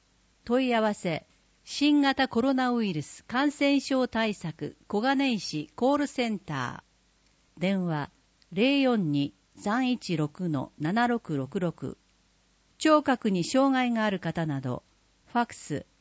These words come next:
零四二三一六の七六六七。なお、土曜、日曜、祝日を含む午前九時から午後五時。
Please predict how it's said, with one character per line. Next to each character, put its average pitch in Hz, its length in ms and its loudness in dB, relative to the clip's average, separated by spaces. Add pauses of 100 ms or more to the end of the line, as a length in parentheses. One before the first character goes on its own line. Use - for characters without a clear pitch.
(240)
零 269 260 2
四 208 320 2
二 139 240 -2 (160)
三 269 400 0
一 196 240 -2
六 151 300 -2
の 143 240 -2
七 208 320 0
六 220 240 -4
六 151 280 -4
七。 147 380 -4 (800)
な 240 300 2
お、 143 140 -6 (420)
土 220 220 2
曜、 269 400 2
日 247 400 0
曜、 208 300 2
祝 - 260 -2
日 294 320 2
を 269 140 6
含 - 260 -4
む 160 240 -2 (180)
午 269 160 2
前 214 300 0
九 302 180 -2
時 285 140 -2
か 185 140 -4
ら 139 280 -4
午 226 200 2
後 160 140 -2
五 170 140 -2
時。 151 240 -6